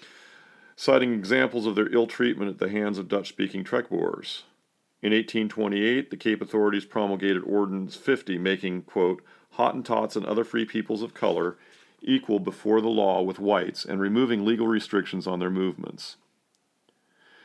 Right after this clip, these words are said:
In eighteen thirty-four, slavery in the Cape was abolished in common with the rest of the empire, and some thirty-eight thousand slaves were set free, though they were still required to serve four more years of bondage as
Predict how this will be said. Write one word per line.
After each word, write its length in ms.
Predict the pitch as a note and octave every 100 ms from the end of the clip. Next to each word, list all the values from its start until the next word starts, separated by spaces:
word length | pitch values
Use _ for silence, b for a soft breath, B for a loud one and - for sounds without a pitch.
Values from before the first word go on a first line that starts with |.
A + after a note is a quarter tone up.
| b b b b b _ _ _ -
In 120 | C3
eighteen 320 | D3+ D#3+ D#3
thirty-four, 720 | C#3+ C3 A2 - C#3 C#3+ G#2+
slavery 420 | G#2+ A2+ A2 G#2 G#2
in 60 |
the 60 | G2
Cape 320 | - G#2 -
was 120 | G2
abolished 580 | F2 F#2+ G2 F#2+ G2+ -
in 80 | F#2+
common 340 | - G2 F#2+
with 100 | F#2+
the 60 | F#2+
rest 240 | F#2+ F#2
of 100 | F#2
the 100 | F2+
empire, 580 | F#2 A2 - E2+ - - - _ -
and 120 | G2+
some 220 | F#2 G2
thirty-eight 460 | F#2+ A2 G#2+ G2+ -
thousand 380 | G#2 F#2+ F#2 F2+
slaves 420 | - A2+ A2 F#2
were 80 | F2+
set 320 | - F#2+ -
free, 440 | - C3+ A#2+ F2
though 180 | F2+ F#2
they 120 | F2
were 140 | F2+ F#2
still 260 | - A2+
required 520 | G2+ F#2 - F#2+ F#2 F2+
to 40 |
serve 300 | - G2+ F2+
four 240 | - G#2+
more 180 | G2 F#2
years 300 | F2+ F#2 F2+
of 140 | F2+ D#2+
bondage 500 | F2 F2 F2 E2 E2+
as 380 | E2+ E2+ -